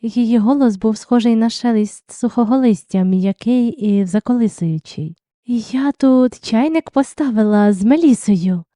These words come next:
Марина, у вас такі натруджені руки. Люба, вам треба більше відпочивати. Льоша, ви ж будете берегти таку красуню?»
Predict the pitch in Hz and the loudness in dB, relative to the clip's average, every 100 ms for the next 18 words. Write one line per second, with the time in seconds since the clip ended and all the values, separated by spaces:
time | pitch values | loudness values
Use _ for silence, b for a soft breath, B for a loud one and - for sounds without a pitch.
0 | - 233 247 233 202 - 240 214 233 - | -4 0 2 2 2 2 4 4 2 -2
1 | 208 214 - 269 277 247 - 240 233 208 | -10 -10 -6 -2 2 2 4 2 2 0
2 | 214 208 202 262 - 196 196 b b b | 2 2 4 2 2 -4 -4 b b b
3 | 247 240 240 196 190 180 - b b b | 2 6 4 4 0 -2 -6 b b b
4 | 202 240 240 262 254 247 214 226 269 - | 2 4 4 2 2 4 4 4 4 2
5 | - 240 247 - 262 - 285 277 226 - | -2 -2 -2 -4 -6 -4 -2 -2 -2 -2
6 | 190 190 _ _ _ - 277 240 208 190 | -4 -4 _ _ _ -2 0 0 -2 -4
7 | b b b b 214 202 190 285 359 - | b b b b -2 0 0 0 0 0
8 | 285 240 233 - 226 - - 214 - 165 | 2 4 2 0 -2 -2 -2 -2 0 -2
9 | - - 240 185 175 | -2 2 4 4 0